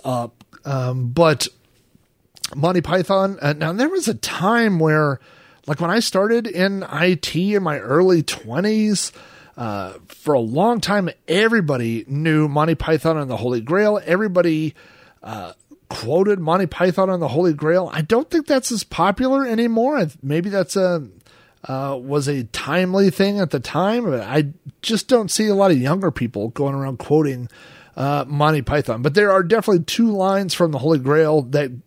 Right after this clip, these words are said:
get recycled a lot by me. Um, one is when they stumble up on Camelot, and the, and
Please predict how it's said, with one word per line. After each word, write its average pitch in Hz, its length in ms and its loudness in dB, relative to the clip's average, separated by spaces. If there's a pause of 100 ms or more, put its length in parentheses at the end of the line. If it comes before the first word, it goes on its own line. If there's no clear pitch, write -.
(160)
get 147 180 0
recycled 139 680 0
a 135 60 -4
lot 127 420 -4
by 127 200 -2
me. 117 320 -4 (440)
Um, 117 380 -2
one 190 340 0
is 156 380 0
when 156 280 0
they 147 380 -2 (360)
stumble 170 600 0
up 165 260 0
on 160 420 0
Camelot, 165 720 0 (1080)
and 135 200 2
the, 139 160 0
and 127 380 0